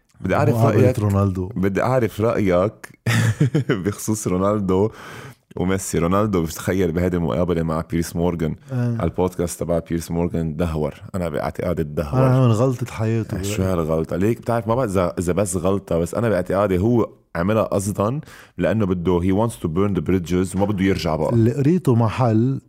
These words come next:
Speaker 2: إنه، آه، عنده اتفاق مبدئي ديجا.
Speaker 1: بس مع مين؟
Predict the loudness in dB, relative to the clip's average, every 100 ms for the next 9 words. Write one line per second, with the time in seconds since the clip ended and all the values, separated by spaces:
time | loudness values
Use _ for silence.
0 | -4 0 2 4 4 2 0 -4 -10 -8
1 | -4 -4 -4 -4 -2 0 0 0 0 0
2 | 0 -2 -4 -8 -12 -12 -10 -4 0 0
3 | 0 -6 -6 -4 -4 -4 -2 -2 -2 -6
4 | _ _ _ _ _ _ _ 0 2 2
5 | 0 -6 -16 _ -16 -8 -2 0 0 0